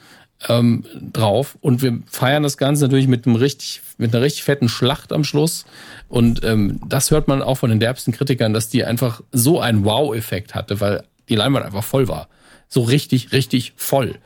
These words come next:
Fast schon unübersichtlich voll. Ähm, und trotzdem das Ganze visuell sehr, sehr befriedigend war, was da in Action passiert ist, weil die Kämpfe, das sage ich ja immer wieder, so eine, so eine Action-Szene, so ein Kampf ist einfach besser,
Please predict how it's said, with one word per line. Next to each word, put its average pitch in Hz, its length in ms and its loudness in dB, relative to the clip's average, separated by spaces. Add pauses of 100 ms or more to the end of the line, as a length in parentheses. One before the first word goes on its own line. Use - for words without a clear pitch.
(300)
Fast - 280 -2
schon 120 160 0
unübersichtlich 123 800 2
voll. - 360 -2 (1080)
Ähm, 101 320 0
und - 340 -4
trotzdem 120 440 2
das 107 140 0
Ganze 107 260 0
visuell 107 580 0
sehr, 110 360 0
sehr 113 180 2
befriedigend 107 640 2
war, 82 200 -4
was 87 160 -4
da 92 100 -4
in 87 80 -4
Action - 300 -6
passiert 92 300 -4
ist, 87 120 -8
weil 92 100 -2
die 101 120 -6
Kämpfe, 123 500 0 (360)
das 92 160 -2
sage 131 200 0
ich 139 80 -2
ja 123 80 2
immer 123 200 2
wieder, 120 280 2
so 104 100 0
eine, 101 180 0
so 110 80 0
eine 110 120 2
Action-Szene, 98 580 0
so 95 80 -2
ein 95 160 -2
Kampf 131 460 -2 (240)
ist 127 200 -2
einfach 120 240 0
besser, 117 460 0